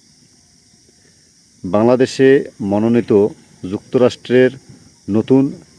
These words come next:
রাষ্ট্রদূতের নাম কি? ডেভিড শেলটন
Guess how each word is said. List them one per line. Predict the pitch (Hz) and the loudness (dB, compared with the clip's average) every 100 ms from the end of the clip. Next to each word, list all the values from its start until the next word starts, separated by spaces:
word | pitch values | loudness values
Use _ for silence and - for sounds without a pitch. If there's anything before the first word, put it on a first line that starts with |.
| 101 | -4
রাষ্ট্রদূতের | 104 - 120 113 120 110 | -4 -2 -4 0 -2 0
নাম | 110 101 90 | -2 -2 -6
কি? | 82 - _ _ _ _ _ _ _ _ _ _ _ _ _ _ _ _ _ - | -10 -10 _ _ _ _ _ _ _ _ _ _ _ _ _ _ _ _ _ -8
ডেভিড | 95 120 131 160 - _ - _ _ _ _ _ - _ _ _ _ | 0 4 4 2 -4 _ -20 _ _ _ _ _ -20 _ _ _ _
শেলটন | - - 120 135 135 | -6 -2 0 0 0